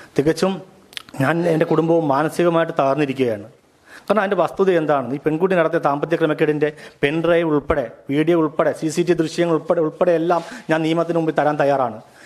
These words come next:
ആ പെൺകുട്ടി തയ്യാറാ-, ആ പെൺകുട്ടിയുടെ ക്രി-, ഓരോ ക്രമക്കേടുകളും കസ്റ്റമർക്ക് പതിനായിരം രൂപ കൊടുത്തിട്ട് ഡേ ബുക്കിനകത്ത് പതിനയ്യായിരം രൂപ ഇതെല്ലാം എൻ്റെ അനിയൻ കണ്ടുപിടിച്ചതിൻ്റെ ഭാഗമായിട്ടാണ് പൈസ തരാമെന്നൊക്കെ ആ പെൺകുട്ടിയുടെ ബന്ധു-, ബന്ധുക്കളാണ് സാക്ഷി,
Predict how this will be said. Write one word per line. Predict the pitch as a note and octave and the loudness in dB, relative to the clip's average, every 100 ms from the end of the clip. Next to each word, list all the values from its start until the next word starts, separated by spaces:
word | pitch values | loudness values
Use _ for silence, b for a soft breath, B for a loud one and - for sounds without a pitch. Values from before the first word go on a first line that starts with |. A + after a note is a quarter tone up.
| B - | B -6
ആ | C#3+ | -2
പെൺകുട്ടി | E3 F3 F#3 | 0 0 0
തയ്യാറാ-, | E3+ E3 E3+ E3 D#3 | 2 2 0 0 0
ആ | E3+ | 0
പെൺകുട്ടിയുടെ | F3 F3+ F3 F3+ F#3 F#3 B - | -2 -2 0 2 0 -2 B -2
ക്രി-, | D#3+ D#3 D#3+ | 0 2 2
ഓരോ | D3+ F#3 F3 - - | 2 2 0 -8 -4
ക്രമക്കേടുകളും | D#3 E3 E3 F3+ D#3+ B2 - B B - | 0 0 0 0 0 -4 -8 B B -4
കസ്റ്റമർക്ക് | C#3 F3 F3 E3 F3 | -2 0 0 0 0
പതിനായിരം | D#3 E3 E3+ E3 | 0 2 0 0
രൂപ | D#3+ | 0
കൊടുത്തിട്ട് | D#3 D#3 E3 D#3 | -2 -2 0 2
ഡേ | D#3 | 2
ബുക്കിനകത്ത് | D#3+ D#3 E3 D#3 D#3 | 0 -2 -2 0 0
പതിനയ്യായിരം | D#3+ E3 D#3+ D#3 D#3 | 2 2 2 0 -2
രൂപ | D3+ B B | -4 B B
ഇതെല്ലാം | C#3+ D#3+ D#3+ E3 | -2 2 2 2
എൻ്റെ | D#3+ D#3+ | 2 0
അനിയൻ | D3+ F3 E3 | 0 0 0
കണ്ടുപിടിച്ചതിൻ്റെ | D3+ D#3+ D#3 D3 E3 E3 D#3 | -2 -2 -2 0 -2 0 0
ഭാഗമായിട്ടാണ് | D3+ D#3+ D#3+ D3+ D3 D3+ F#3+ B B - | 0 0 0 0 0 0 -4 B B -2
പൈസ | D3 C#3+ E3 | 0 0 0
തരാമെന്നൊക്കെ | D#3 D#3+ D#3+ D#3+ D#3+ | 2 2 0 -2 0
ആ | |
പെൺകുട്ടിയുടെ | D#3+ D#3 D#3+ D#3+ D#3+ E3 D3 | -2 -2 -2 0 0 2 2
ബന്ധു-, | D3 D#3+ F3 E3+ | 0 0 0 0
ബന്ധുക്കളാണ് | E3 F#3 F#3 F3+ F3+ | 2 0 2 0 0
സാക്ഷി, | F3 E3 | 0 2